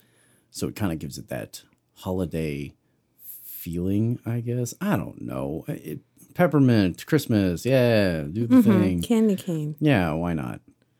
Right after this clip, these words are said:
Speaker 2: Yeah.
Speaker 1: Um, you put in the Irish cream
Speaker 2: I
Speaker 1: and
Speaker 2: put in two glugs.
Speaker 1: Glugs?
Speaker 2: Yes, that is the official measurement that I am going with.
Speaker 1: <laughs> Oh,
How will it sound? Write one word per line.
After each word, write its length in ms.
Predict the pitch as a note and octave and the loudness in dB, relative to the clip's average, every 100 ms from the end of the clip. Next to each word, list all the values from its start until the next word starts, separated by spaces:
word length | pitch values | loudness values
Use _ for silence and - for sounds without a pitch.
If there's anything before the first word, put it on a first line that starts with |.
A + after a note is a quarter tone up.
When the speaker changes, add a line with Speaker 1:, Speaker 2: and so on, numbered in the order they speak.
| _ _ _ _ _ - | _ _ _ _ _ -4
Speaker 2:
Yeah. 240 | E3+ D#3 | -2 -2
Speaker 1:
Um, 260 | - D#2 - | -6 -10 0
you 120 | B2+ | 2
put 120 | D3 | 6
in 80 | B2+ | 6
the 100 | G#2 | 6
Irish 240 | F2 F2 - | 4 2 -2
cream 520 | F2+ F2 D2+ D2 - | -2 -2 -2 -6 -8
Speaker 2:
I 60 | - B2 | -2 2
Speaker 1:
and 140 | A3+ E3+ | 2 2
Speaker 2:
put 120 | B3 | 2
in 200 | A#3 G#3 | 4 2
two 240 | G3 G#3+ G3 | 0 -2 -2
glugs. 680 | - F3+ D#3 D3 C3+ - - _ - | 0 0 0 -2 -12 -18 -18 _ -6
Speaker 1:
Glugs? 600 | A2 A#2+ A2 A#2+ C3+ B2+ F#3+ | 2 4 4 4 0 -2 0
Speaker 2:
Yes, 480 | F#3+ A#3 G3+ F#3 - | 4 6 4 2 0
that 200 | F#3 F#3 | 2 4
is 260 | G3 F#3+ | 2 2
the 280 | F#3 E3+ E3 | 2 2 0
official 600 | F3 E3+ G3+ F3+ - E3+ | -4 -6 -4 -2 0 2
measurement 600 | D#3+ F3 E3+ - D#3+ D3+ | 2 -2 0 2 2 2
that 240 | C#3 D#3 D#3+ | 2 2 2
I 120 | E3 | 2
am 240 | E3 E3 D3+ | 2 2 0
going 400 | D#3 D3+ D3 C#3 | 0 0 0 -4
with. 160 | C#3+ - | -6 0
Speaker 1:
<laughs> 40 | |
Oh, 280 | D3+ C3+ | 2 2